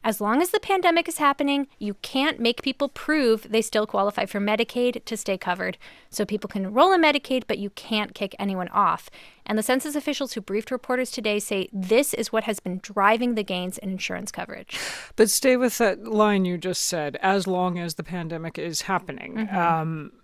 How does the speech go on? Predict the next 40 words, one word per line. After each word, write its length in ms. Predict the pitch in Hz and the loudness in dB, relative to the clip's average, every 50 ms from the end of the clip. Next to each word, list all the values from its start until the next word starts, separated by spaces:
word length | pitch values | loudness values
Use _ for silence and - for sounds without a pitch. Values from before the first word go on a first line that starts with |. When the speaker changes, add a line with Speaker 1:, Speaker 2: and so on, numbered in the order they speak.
| _ | _
Speaker 2:
if 180 | - 220 - - | -4 -4 -2 -2
this 180 | - 226 - - | -2 -4 -2 -2
was 140 | 247 214 | -2 -2
a 40 | 226 202 | -2 -2
pandemic 520 | 190 226 233 220 214 226 233 254 269 247 | 0 0 0 2 2 2 2 2 2 2
measure 560 | 220 190 170 165 147 151 165 156 170 175 - - | 0 0 0 -2 -2 -2 -2 -2 -2 -4 -6 -8
that 300 | 190 170 170 190 190 185 | -6 -2 0 0 2 0
helped 480 | 170 - - 185 160 160 151 - _ - | -2 0 2 2 2 2 0 -4 _ -6
staunch 560 | - - - - 190 165 165 165 165 - - | -4 -4 -2 0 0 0 0 0 -2 -6 -4
health 280 | - 208 214 247 - - | -4 -4 -4 -4 -4 -4
insurance 600 | 269 262 - - - 170 156 151 151 - - - | -4 -4 -2 -2 -4 -4 -4 -4 -6 -8 -8 -8
lo-, 260 | 160 143 139 131 131 - - - _ - - | -6 -6 -6 -6 -6 -10 -14 -20 _ -16 -14
losses, 800 | 190 156 175 175 151 131 127 - - 156 147 151 165 156 151 - 151 - - _ | -14 -10 -4 -4 -4 -2 -2 -2 -4 -4 -4 -4 -4 -4 -4 -4 -10 -18 -16 _
what 380 | - 185 170 170 180 196 196 | -12 -10 -4 2 4 4 6
happens 380 | 202 214 208 202 202 185 165 170 | 6 6 6 4 4 2 2 0
if 120 | 170 - | -2 -2
the 100 | - 180 | -4 -8
pandemic, 600 | 156 - 180 175 170 165 160 160 156 - - - - | -6 -4 -4 -4 -4 -4 -6 -6 -8 -10 -12 -16 -16
when 260 | - 160 151 196 208 196 | -8 0 4 4 6 6
the 80 | 190 | 4
pandemic 720 | 180 190 190 175 170 175 170 160 165 160 151 - - - - _ _ - | 4 2 0 0 2 0 -2 0 -2 -4 -4 -6 -10 -14 -16 _ _ 2
ends? 500 | 214 240 208 151 - - - - - - - - - - - - - - - _ - 220 | 4 4 4 2 -2 -6 -6 -6 -6 -6 -10 -14 -20 -20 -20 -20 -20 -20 -20 _ -12 -8
Speaker 1:
Yeah, 460 | 202 202 196 220 254 262 190 165 196 | -4 0 4 8 8 8 8 6 2
so 300 | 190 - - 226 220 208 | 0 2 2 4 4 4
this 280 | 185 208 220 240 - 226 | 2 0 0 0 0 0
measure 400 | 208 208 220 233 233 240 220 214 | 2 2 2 2 2 0 0 0
is 220 | - - 208 185 | 0 -2 -6 -4
going 240 | - 196 202 214 233 | -4 -2 -2 -2 0
to 180 | - 240 - | 0 0 0
end 200 | 208 226 240 233 | 2 0 0 -2
too, 320 | - - 262 277 226 196 196 | -2 0 0 2 2 2 2
and 180 | - 190 202 | 0 0 0
that's 220 | 202 214 226 - - | 0 0 0 0 0
why 160 | 226 220 214 | 0 0 0
the 100 | 202 214 | 0 -4
good 240 | 196 - 214 220 214 | -2 -2 -2 0 0
news 340 | 214 214 214 214 220 214 - | 0 0 0 -2 -2 -2 -4
may 140 | 208 202 | -4 -4
be 160 | 208 208 208 196 | -4 -4 -6 -8
fleeting. 580 | - - 208 233 269 285 214 - - 208 - | -8 -8 -6 -4 -2 -2 -2 -4 -6 -10 -16